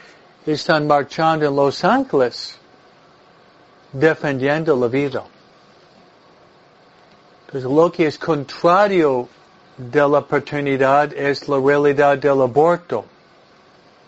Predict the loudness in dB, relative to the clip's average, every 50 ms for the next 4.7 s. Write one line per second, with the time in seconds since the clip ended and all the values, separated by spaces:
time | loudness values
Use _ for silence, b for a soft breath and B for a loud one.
0 | _ _ _ _ _ _ _ _ _ _ -20 -20 -20 _ -20 -20 -20 _ _ _
1 | _ _ _ -20 -20 _ _ _ _ _ _ _ _ _ _ _ _ _ _ -18
2 | -14 -12 -8 -6 -6 -4 -4 -2 -2 -4 -4 -4 -4 0 0 0 0 0 -2 -4
3 | -4 -4 -4 -2 0 0 2 2 0 0 -2 -6 -4 -2 0 0 0 -2 -4 -6
4 | -10 _ _ -6 -4 -2 -2 -2 -2 -6 -10 -14 -16